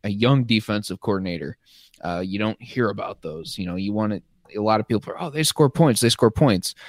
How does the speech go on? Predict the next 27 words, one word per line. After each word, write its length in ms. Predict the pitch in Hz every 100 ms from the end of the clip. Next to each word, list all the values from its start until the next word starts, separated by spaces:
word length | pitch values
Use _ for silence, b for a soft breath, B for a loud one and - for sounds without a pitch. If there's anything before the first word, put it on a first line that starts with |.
| B B
Uh, 140 | - 107
but 140 | 110
Vic 140 | 160 170
Fangio 380 | 151 151 135
is 80 | 117
able 260 | - 113 113
to 140 | - 87
keep 260 | - 113
teams 260 | - 110 107
from 160 | 98
doing 220 | 98 101 92
that. 160 | -
And 80 | 104
that 180 | 131 143
is 120 | 117 -
something 300 | 117 113 107
that 80 |
I 80 | 98
think 260 | - 107 101
is 120 | 98
very 260 | 101 110 95
imperative 540 | - - 110 98 92
for 80 | 92
the 80 | 95
Bears 280 | 101 95 -
to 100 | -
keep. 420 | - 92 -